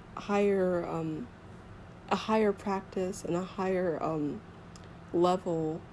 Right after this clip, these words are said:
of practice than I had ever had in my life. So, I don't know, it kinda makes me feel like "Oh, I shouldn't really even be here in this class because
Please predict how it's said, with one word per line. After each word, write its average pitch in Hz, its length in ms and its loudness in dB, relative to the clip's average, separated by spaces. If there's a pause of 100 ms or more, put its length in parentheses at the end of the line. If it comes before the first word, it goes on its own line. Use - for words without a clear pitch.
(380)
of 180 180 -2
practice - 640 -2
than 156 180 2
I 170 400 0 (180)
had - 260 -4
ever - 260 0
had 156 320 -4
in 143 60 0
my 143 140 0
life. 151 600 -2 (920)
So, 165 640 0 (460)
I 196 100 -2
don't 196 100 -2
know, 196 180 -2
it 202 120 -4
kinda 220 240 2
makes 226 260 0
me 202 60 4
feel 196 280 0
like 156 460 2 (280)
"Oh, 160 500 0
I 175 60 -2
shouldn't 190 440 -2
really 170 200 6
even 160 260 4 (100)
be 190 200 6
here 160 400 0 (100)
in 202 220 4
this 185 200 -2
class - 520 -4
because 170 560 -6